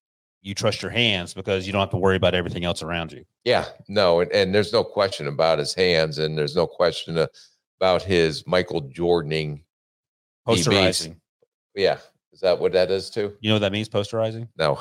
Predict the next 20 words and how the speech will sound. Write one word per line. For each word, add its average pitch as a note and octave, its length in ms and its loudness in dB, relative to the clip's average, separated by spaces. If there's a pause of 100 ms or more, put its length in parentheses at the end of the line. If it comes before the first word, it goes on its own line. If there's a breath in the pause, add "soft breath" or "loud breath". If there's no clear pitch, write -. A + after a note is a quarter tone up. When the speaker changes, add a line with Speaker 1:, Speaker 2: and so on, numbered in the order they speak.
Speaker 2:
I C#2+ 80 0
have D#2 180 2
no. D#2+ 280 2 (140)
Speaker 1:
Putting A#2 140 0
him G2+ 60 0
on F#2 120 2
a E2+ 40 -8
poster. F#2+ 460 -2 (640)
Uh, G#2 120 4
Puka A#2 220 0
ran G#2+ 100 0
a F#2 40 -4
four A2+ 160 0
five G2 220 0
seven, F#2+ 400 -2 (140)
according D#2+ 300 -6
to - 20 -16
Debo. D2 380 -14
So F2 160 2
Speaker 2:
Yeah. E2 60 2